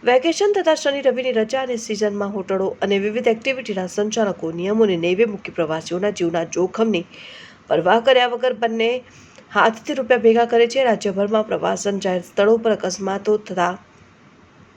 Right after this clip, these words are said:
નિર્દોષ લોકોએ જીવ ગુમાવવાનો વારો આવતા રાજ્ય સરકારે જાહેર સ્થળો ઉપર જ્યાં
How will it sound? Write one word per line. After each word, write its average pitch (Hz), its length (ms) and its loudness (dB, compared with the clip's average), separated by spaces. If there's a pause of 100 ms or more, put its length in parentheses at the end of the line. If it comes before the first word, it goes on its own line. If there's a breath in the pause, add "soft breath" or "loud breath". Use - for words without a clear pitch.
(600 loud breath)
નિર્દોષ 233 460 4
લોકોએ 285 300 -2
જીવ 247 160 -2
ગુમાવવાનો 247 480 -2
વારો 233 220 0
આવતા 220 360 0 (360 loud breath)
રાજ્ય 233 400 2
સરકારે 208 440 -4
જાહેર 190 280 -4
સ્થળો 214 360 4
ઉપર 220 260 0 (500 loud breath)
જ્યાં 208 440 2